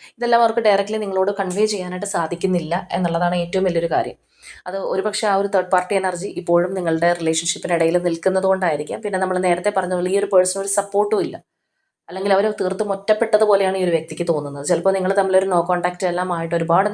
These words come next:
നാളുകളായിട്ടുണ്ടാവാം. മാത്രമല്ല ഇവർ ഏതൊക്കെയോ തരത്തിൽ നിങ്ങളോട് വിശ്വാസവഞ്ചന കാണിച്ചു പോയിട്ടുള്ളൊരു പേഴ്സണാണ്. അപ്പോൾ നിങ്ങളിലേക്ക് വരാനുള്ള ഒരു ഭയം കൊണ്ടോ അല്ലെങ്കിൽ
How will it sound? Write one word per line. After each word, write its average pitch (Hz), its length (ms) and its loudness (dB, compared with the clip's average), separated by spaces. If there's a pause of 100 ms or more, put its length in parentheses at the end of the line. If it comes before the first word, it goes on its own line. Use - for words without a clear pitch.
നാളുകളായിട്ടുണ്ടാവാം. 165 920 -2 (380)
മാത്രമല്ല 202 480 0
ഇവർ 190 120 -2 (400)
ഏതൊക്കെയോ 180 360 -2
തരത്തിൽ 185 340 -2
നിങ്ങളോട് 175 300 -2
വിശ്വാസവഞ്ചന 190 640 -2
കാണിച്ചു 180 300 -2
പോയിട്ടുള്ളൊരു 175 380 -2
പേഴ്സണാണ്. 156 460 -2
അപ്പോൾ 165 160 -4
നിങ്ങളിലേക്ക് 185 480 0
വരാനുള്ള 196 480 0 (460)
ഒരു 196 160 -4
ഭയം 170 260 2
കൊണ്ടോ 170 180 0
അല്ലെങ്കിൽ 170 220 -2